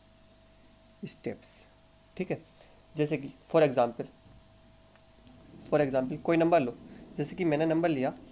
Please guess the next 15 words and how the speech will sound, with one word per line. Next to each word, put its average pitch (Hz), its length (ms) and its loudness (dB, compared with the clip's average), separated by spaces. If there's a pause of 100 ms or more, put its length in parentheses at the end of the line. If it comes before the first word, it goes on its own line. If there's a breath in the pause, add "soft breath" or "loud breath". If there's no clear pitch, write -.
(420)
twelve 156 260 4
upon 165 220 0 (640)
five, 104 160 2 (640 loud breath)
इसको - 180 0
डिवाइड 180 280 4
करके 190 140 0
देखते 175 240 -2
हैं। 190 100 -10 (1000)
हमें 143 160 -4
ट्वेल्व 151 360 0
को 180 80 -2
डिवाइड 151 300 2
करना 160 220 -2
है 165 60 2
किससे? 156 420 -2